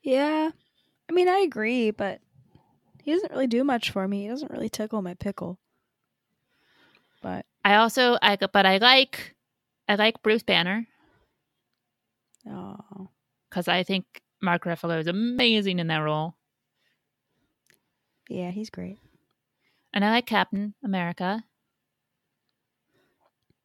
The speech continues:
Speaker 2: And Thor, I sort of go back and forth on, 'cause some of those movies are really bad.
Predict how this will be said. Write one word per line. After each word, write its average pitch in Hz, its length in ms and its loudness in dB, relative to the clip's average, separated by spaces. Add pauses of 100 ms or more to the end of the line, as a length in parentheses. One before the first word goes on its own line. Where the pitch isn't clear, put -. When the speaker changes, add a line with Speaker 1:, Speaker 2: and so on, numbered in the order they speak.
(960)
Speaker 2:
And 196 1400 0 (1800)
Thor, 320 380 6
I 285 80 10
sort 240 260 4
of 208 60 2
go 202 100 4
back 180 220 4
and 175 120 -2
forth 175 240 -2
on, 165 140 0
'cause 180 180 -4
some 247 180 0
of 240 40 0
those 214 180 2
movies 190 220 2
are 180 80 2
really 170 240 -2
bad. 160 480 0